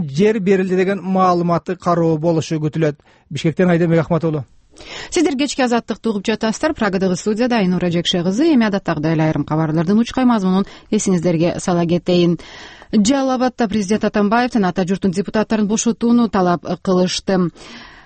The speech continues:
Speaker 2: Финансылык кризистен, э, жапа чеккен Кипрде банктар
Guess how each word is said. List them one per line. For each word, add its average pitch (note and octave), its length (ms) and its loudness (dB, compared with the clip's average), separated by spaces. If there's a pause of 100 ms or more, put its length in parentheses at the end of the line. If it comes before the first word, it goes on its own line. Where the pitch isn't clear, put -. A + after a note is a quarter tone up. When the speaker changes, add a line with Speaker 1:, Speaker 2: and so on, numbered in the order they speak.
Speaker 2:
Финансылык C#4+ 720 0
кризистен, A#3+ 720 0
э, G3 340 0
жапа A#3+ 240 0
чеккен G#3 580 0
Кипрде C4+ 560 0
банктар G#3+ 800 0